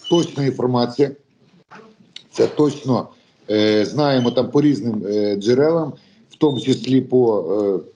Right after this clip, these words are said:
там, допиту полоненим. Відношення до всіх інших, крім руських, у руських дуже погане. І відношення внут-, внутрі країни інших народів, малих народів, як вони називають,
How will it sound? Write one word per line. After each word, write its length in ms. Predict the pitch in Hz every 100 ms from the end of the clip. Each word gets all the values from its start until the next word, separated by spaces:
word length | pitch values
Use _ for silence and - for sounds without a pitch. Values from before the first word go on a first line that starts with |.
| _ _
там, 300 | 107 95 - - _ _ _ -
допиту 380 | 151 135 135 135
полоненим. 640 | 120 127 131 170 156 139 - -
Відношення 760 | 107 135 147 180 170 160 151 139
до 200 | 113 143
всіх 460 | - - 156 -
інших, 460 | 165 175 - 131 -
крім 280 | - 139 131
руських, 500 | 175 202 - 107 - _ _ -
у 100 | 127
руських 400 | 180 180 - 98
дуже 280 | 139 131 143
погане. 600 | 135 107 92 73 67 - _ _ - - -
І 160 | 156 151
відношення 500 | 156 151 185 - 165
внут-, 320 | 160 170 165
внутрі 300 | 147 147 165
країни 560 | 165 151 156 160 147 - - _ _
інших 460 | 196 202 - 160 139
народів, 520 | 143 143 117 117 - - - _ 110
малих 460 | 135 151 139 131
народів, 300 | 131 135 131
як 180 | 127 -
вони 160 | 127 127
називають, 720 | 123 101 127 117 110 92 -